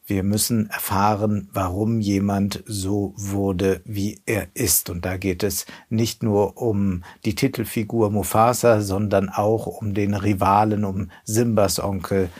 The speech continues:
Scar. Wie ist er eigentlich zu dieser Narbe gekommen? Das ist eine Frage, die wir uns vermutlich nie gestellt haben, aber wo wir einmal da sind, lassen wir sie uns hier beantworten. Das Ganze geschieht durch eine Rahmenerzählung,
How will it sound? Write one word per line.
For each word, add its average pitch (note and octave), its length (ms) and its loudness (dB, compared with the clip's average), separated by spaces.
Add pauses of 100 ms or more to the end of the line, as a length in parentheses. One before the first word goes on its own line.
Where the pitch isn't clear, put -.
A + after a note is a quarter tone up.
(120)
Scar. D#2 680 2 (420)
Wie A#2 580 0
ist - 280 -2
er A2+ 240 0
eigentlich G2+ 500 -4
zu A2 120 -4
dieser G2+ 300 -2
Narbe F2 460 -2
gekommen? F2 540 -4 (280)
Das - 160 -2
ist C#3 200 2
eine G#2 320 0 (160)
Frage, A2+ 680 4
die A2 220 -4
wir G#2 180 0
uns G#2 380 -4
vermutlich G#2+ 600 -2
nie G2+ 160 -2
gestellt A2+ 520 0
haben, G2+ 260 2
aber F#2 240 0
wo F#2 160 -6
wir F2+ 140 0
einmal F2 260 -2
da F2 300 2
sind, F#2+ 200 -4
lassen F#2 300 -4
wir F2+ 100 -2
sie F2 120 -4
uns F2 260 -4
hier E2 340 -4 (300)
beantworten. - 1000 0 (300)
Das C3 180 2
Ganze C#3+ 340 4
geschieht C#3+ 560 2
durch B2+ 260 2
eine A#2 220 2
Rahmenerzählung, F2+ 1120 2